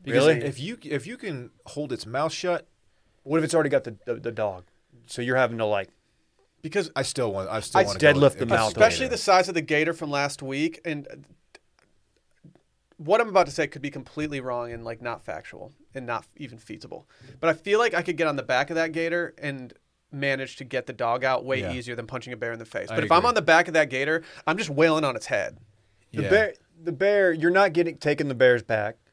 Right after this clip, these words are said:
Speaker 3: No.
Speaker 1: If you can control a gator's mouth, then it's
Speaker 3: You control the gator.
Speaker 1: you're fine.
Speaker 2: Uh, there's more, there's more weapons on the bear, too. They have
Speaker 1: Exactly.
Speaker 2: claws on every
Speaker 1: Exactly.
Speaker 2: little paw pad.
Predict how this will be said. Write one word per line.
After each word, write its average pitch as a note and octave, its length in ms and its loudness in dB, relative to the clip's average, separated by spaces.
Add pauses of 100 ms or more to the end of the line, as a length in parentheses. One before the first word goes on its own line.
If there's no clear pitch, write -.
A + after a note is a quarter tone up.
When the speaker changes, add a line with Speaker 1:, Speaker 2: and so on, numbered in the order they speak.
Speaker 3:
No. D3 220 -2 (240)
Speaker 1:
If B2+ 100 -10
you A3 80 -6
can C4 120 -4
control F3+ 480 0
a D3 40 2
gator's C3 380 -2
mouth, G2+ 560 -6 (360)
then B2 300 -8
it's - 380 -10 (360)
Speaker 3:
You D3 100 -10
control E3 280 0
the - 80 -4
gator. - 200 -10
Speaker 1:
you're C3+ 140 -2
fine. - 420 -8 (880)
Speaker 2:
Uh, C#3 80 -6 (100)
there's E3 240 4
more, F#3+ 200 4
there's D3+ 300 2
more F3 220 4
weapons C#3+ 420 2
on A2 140 -6
the G#2+ 60 -10
bear, G2+ 260 -4
too. G#2+ 300 -6
They A2 120 0
have B2 100 2
Speaker 1:
Exactly. C3 220 4
Speaker 2:
claws C3+ 240 8
on A2+ 160 -2
every A2+ 260 0
Speaker 1:
Exactly. C#2 260 -8 (720)
Speaker 2:
little A2+ 160 -8
paw B2+ 260 4
pad. G2 360 -8